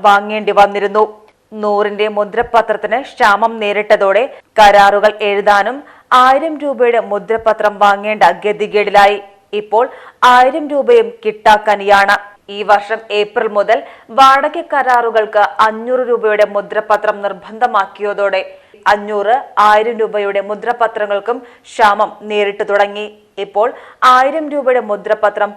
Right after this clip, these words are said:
പൂർണ്ണമായും തീർന്നു കഴിഞ്ഞു. ആയിരം രൂപ കഴിഞ്ഞാൽ അയ്യായിരം രൂപയുടെ മുദ്രപത്രമാണുള്ളത്. കോർട്ട് ഫീ, റവന്യൂ,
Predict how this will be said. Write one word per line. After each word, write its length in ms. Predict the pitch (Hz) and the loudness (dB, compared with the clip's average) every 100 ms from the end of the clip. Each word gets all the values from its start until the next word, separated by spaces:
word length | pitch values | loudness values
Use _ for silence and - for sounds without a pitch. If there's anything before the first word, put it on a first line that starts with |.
| - | -6
പൂർണ്ണമായും 640 | 208 220 240 233 214 190 180 - | -2 -2 -2 -2 -2 -4 -10 -6
തീർന്നു 340 | 208 202 214 208 | -4 -2 -2 2
കഴിഞ്ഞു. 320 | 202 196 208 214 - - _ - | 2 0 -6 -6 -12 -20 _ 2
ആയിരം 280 | 208 208 208 208 | 4 4 2 -2
രൂപ 160 | 202 208 | 0 2
കഴിഞ്ഞാൽ 400 | 214 208 202 233 294 - - - | 4 2 0 -2 -2 -12 -8 -2
അയ്യായിരം 460 | 208 208 214 220 220 | -2 2 2 2 0
രൂപയുടെ 320 | 214 208 208 208 | -2 0 0 -2
മുദ്രപത്രമാണുള്ളത്. 1000 | 208 220 254 254 247 226 185 190 202 202 214 - - _ _ _ 233 | -6 -8 -6 -6 -4 -2 0 0 0 4 2 0 -20 _ _ _ 2
കോർട്ട് 340 | 214 208 214 - | 4 2 -2 -8
ഫീ, 120 | 214 277 - _ - 208 | -8 -8 -14 _ -4 2
റവന്യൂ, 420 | 214 208 202 214 | 4 2 0 -6